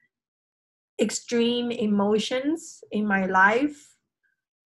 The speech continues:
to kind of, I need to wrap myself with intensity to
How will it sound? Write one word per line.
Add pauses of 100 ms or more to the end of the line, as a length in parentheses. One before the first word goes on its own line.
(200)
to (100)
kind
of, (680)
I
need
to
wrap
myself
with
intensity (580)
to